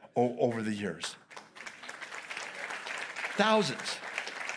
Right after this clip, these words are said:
There are people that have been physically and emotionally healed. There have been, um, marriages that have been restored. There have been kids that have grown up here and continue to follow Jesus, and then their kids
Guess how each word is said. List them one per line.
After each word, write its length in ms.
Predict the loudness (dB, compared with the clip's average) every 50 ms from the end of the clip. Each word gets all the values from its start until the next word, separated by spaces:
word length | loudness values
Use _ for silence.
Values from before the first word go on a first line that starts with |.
| -2 4
There 140 | 6 8 8
are 60 | 8
people 340 | 8 6 4 6 6 6 8
that 140 | 8 8 8
have 100 | 8 8
been 180 | 6 6 6 4
physically 600 | 4 6 6 8 8 8 4 4 4 4 4 6
and 140 | 6 6 6
emotionally 640 | 4 6 6 6 6 6 6 4 4 4 4 4 2
healed. 640 | 0 -4 -6 -2 2 4 6 8 8 8 6 6
There 100 | 6 6
have 100 | 6 6
been, 340 | 6 6 4 4 0 -4 0 4
um, 260 | 4 4 4 4 0 -8 -14 -18 -20 -10 -2 2
marriages 640 | 6 8 8 10 8 8 8 6 2 0 0 2 4
that 160 | 4 4 6
have 100 | 4 4
been 140 | 4 4 4
restored. 580 | 2 2 0 0 2 4 6 8 8 8 6
There 240 | 6 6 6 6 4 -2 -8 -14 -2 0
have 80 | 4 4
been 160 | 4 4 2
kids 280 | 2 4 4 4 6 4
that 120 | 2 2
have 120 | 2 2 4
grown 260 | 6 6 6 8 6
up 160 | 6 4 4
here 220 | 4 6 6 6
and 160 | 6 4 2 2
continue 420 | 0 0 2 2 4 4 4 4
to 100 | 4 4
follow 260 | 4 6 6 6 6
Jesus, 500 | 4 4 2 2 2 2 2 0 0 2
and 160 | 2 4 6
then 160 | 6 4 4 2 -4 -10 -2 4
their 200 | 6 8 8 8
kids 440 | 6 6 6 6 6 4 0 -4